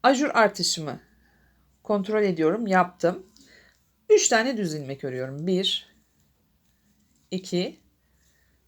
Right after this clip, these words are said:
üç tane düz ilmeğimi tamamladım. Tekrar bir ajur artışı yapıyorum ve hemen bakıyorum. Birinci, ikinci, üçüncü düz ilmeğimden hemen sonra bir tane ters ilmeğim var. O yüzden bir tane düz ilmek örüp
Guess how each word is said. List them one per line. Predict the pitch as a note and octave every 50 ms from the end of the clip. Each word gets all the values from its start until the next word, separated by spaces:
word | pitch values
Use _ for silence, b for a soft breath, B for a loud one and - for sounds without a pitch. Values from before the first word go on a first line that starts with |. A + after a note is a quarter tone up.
| _ _ _ -
üç | F#4 F4+ - -
tane | G#3 F3 E3 E3 F3+ G3+
düz | B3 A#3+ G3 F3+
ilmeğimi | D#3+ D3+ D#3 E3 G3 B3+
tamamladım. | - - F#3+ D#3 C3+ B2 A#2 A2+ - - - - _ _ _ _
Tekrar | - - G#4 G4+ - G4+ F#4+ E4+
bir | E4+ E4 - -
ajur | G#3 G#3 G#3+ B3+ C4 -
artışı | - E3 D#3 D3 - - - - - E3
yapıyorum | D3+ - - - G3 F3 F3+ A#3+ D#4 D4 A3+
ve | B3
hemen | A#3+ C4+ B3 A3 G#3+ A3 A3 G#3
bakıyorum. | A3 A3 - - A#3+ G3+ E3+ F3+ F#3+ - B B B B B B B B B -
Birinci, | G#3 A#3+ C#4 A#3+ B3+ G#3 F3+ E3+ -
ikinci, | - - - - - A#3 A#3 - -
üçüncü | - C4 B3+ - B3 A3 G#3 G#3+ F#3
düz | G#3 G3+ F#3+
ilmeğimden | G3 F#3 F3+ F3 D#3 D#3 D#3+ F3
hemen | F#3+ B3+ C#4 C4 G#3 F3 F3
sonra | F3 - A#3 B3+ D#4+ B3+
bir | B3 A3+ A#3
tane | - F#3 E3+ G3+ A3+ A#3
ters | G3 F3 D#3 D3 - -
ilmeğim | D#3 C#3 B2+ A#2+ G#2 F#2+ - -
var. | - - - B B B B B B B B _
O | - F4 G4
yüzden | F4+ D#4+ G#3 F3+ F#3+ G3 A#3 B3 A3
bir | A3 A3 G#3+
tane | - E3+ C#3+ C3+ C3 C#3
düz | F3 F#3+ F#3 -
ilmek | - C#3+ C3+ C3 B2+ B2 - - -
örüp | F3+ F#3+ F#3+ B3+ C4+ - -